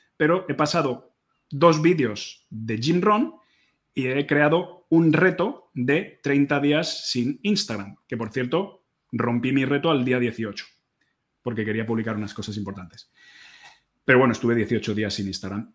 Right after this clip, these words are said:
El caso, ¿por qué os puse vídeos de Jim Rohn? Porque son los vídeos que yo mismo veo para recordar el camino.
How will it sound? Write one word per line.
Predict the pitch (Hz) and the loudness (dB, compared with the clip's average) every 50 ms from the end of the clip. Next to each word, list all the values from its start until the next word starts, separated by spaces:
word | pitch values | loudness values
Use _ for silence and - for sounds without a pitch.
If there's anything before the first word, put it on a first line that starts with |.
| _ _ - | _ _ -2
El | 147 147 | 0 2
caso, | 151 170 - - 104 - - - _ _ _ _ _ _ _ _ _ _ _ _ _ _ _ _ _ _ _ _ _ _ _ _ _ | 4 4 2 2 -2 -6 -10 -16 _ _ _ _ _ _ _ _ _ _ _ _ _ _ _ _ _ _ _ _ _ _ _ _ _
¿por | - 165 151 - | 4 4 4 6
qué | 185 208 | 6 6
os | 226 226 | 6 4
puse | - 233 214 170 - 185 | 2 2 2 4 4 4
vídeos | 165 180 185 165 156 143 131 | 4 4 6 6 6 4 4
de | 139 127 127 - - 139 135 127 | 2 0 0 -2 -6 -10 0 4
Jim | 151 143 143 123 | 4 6 6 4
Rohn? | 156 151 123 101 - - - _ _ _ _ _ _ _ _ _ | 4 2 0 0 -4 -8 -16 _ _ _ _ _ _ _ _ _
Porque | 156 151 127 135 | 0 0 2 2
son | - 160 175 196 | 2 2 4 4
los | 190 175 | 4 4
vídeos | 196 202 202 208 202 - | 2 2 2 2 0 0
que | - 135 127 | 0 -2 0
yo | 123 135 190 214 | 2 2 2 2
mismo | 190 190 214 180 165 180 151 123 123 | 2 2 2 2 2 0 0 0 2
veo | 170 208 160 101 - - _ _ _ _ | 0 0 0 -2 -4 -10 _ _ _ _
para | - 139 139 139 - - | -4 -2 -2 -2 -4 -4
recordar | 139 147 143 143 143 127 - 139 123 127 147 175 202 | -6 -4 -2 -2 -2 -2 -2 -2 -2 -2 -2 0 0
el | 180 147 | -2 -2
camino. | - 113 139 214 233 143 - - | -2 -2 -2 0 -2 -2 -4 -8